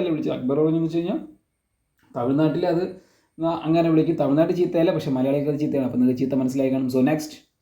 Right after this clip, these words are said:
നോറ. എൻ്റെ പൊന്നെ, ഇവരൊക്കെ എന്തിനാണെന്ന് ഇവർക്ക് അറിഞ്ഞൂടാ. ഇവരൊക്കെ എന്ന് വെച്ച് കഴിഞ്ഞാൽ ഒരു ഫാമിലി ട്രിപ്പ് എന്നൊക്കെ പറഞ്ഞ് നമ്മൾ വരുമല്ല, വെക്കേഷൻ ആകുമ്പോൾ നമ്മൾ ചെന്ന് നമുക്ക് മുത്തശ്ശിയുടെ വീട്ടിൽ പോയി ഇരുന്നിട്ട് കുറച്ച് നേരം അവരെ കൂടെയൊക്കെ ഗെയിം ഒക്കെ കളിച്ച് അവരെ കൂടെയൊക്കെ പാട്ടും പാടി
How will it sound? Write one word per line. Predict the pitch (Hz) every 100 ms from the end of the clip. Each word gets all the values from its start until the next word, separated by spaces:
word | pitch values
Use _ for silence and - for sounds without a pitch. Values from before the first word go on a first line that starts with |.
| _ _ _ _ _ _
നോറ. | 127 127 135 127 - - 156
എൻ്റെ | 156 147
പൊന്നെ, | 143 143 139 139
ഇവരൊക്കെ | 151 156 143
എന്തിനാണെന്ന് | 139 143 139 135
ഇവർക്ക് | 131 135 127
അറിഞ്ഞൂടാ. | 123 123 131
ഇവരൊക്കെ | 160 160
എന്ന് | 160
വെച്ച് | 147
കഴിഞ്ഞാൽ | 151 156 147
ഒരു | 143 135 147
ഫാമിലി | 143 143 160 131
ട്രിപ്പ് | 123 147
എന്നൊക്കെ | 135 135 127
പറഞ്ഞ് | 127 127 127 127
നമ്മൾ | 127 127
വരുമല്ല, | 123 120 120 123 - _ _ _ 131
വെക്കേഷൻ | - 165 151 151
ആകുമ്പോൾ | 143 147 139
നമ്മൾ | 143 143
ചെന്ന് | 139 143
നമുക്ക് | 135 135
മുത്തശ്ശിയുടെ | 135 139 151 143
വീട്ടിൽ | 127 139
പോയി | 139
ഇരുന്നിട്ട് | 135 135 139
കുറച്ച് | 139 147
നേരം | 139 139
അവരെ | 135 135 135
കൂടെയൊക്കെ | 135 131 131
ഗെയിം | 135 135
ഒക്കെ | 131 123
കളിച്ച് | 123 117 160
അവരെ | 143 139 135
കൂടെയൊക്കെ | 135 131 123
പാട്ടും | 123 127 127
പാടി | 127